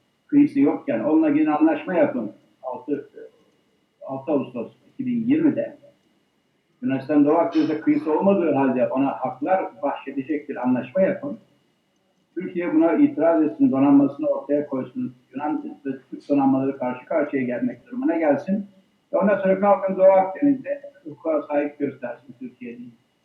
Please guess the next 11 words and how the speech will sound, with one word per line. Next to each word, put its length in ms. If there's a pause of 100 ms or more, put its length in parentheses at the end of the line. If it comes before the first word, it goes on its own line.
(140)
E, 60
önce 200
siz 200
gösterin, 500
değil 140
mi? 180 (800)
Mısır'ın 320
şöyle 300
bir 80
durumu 280
var. 180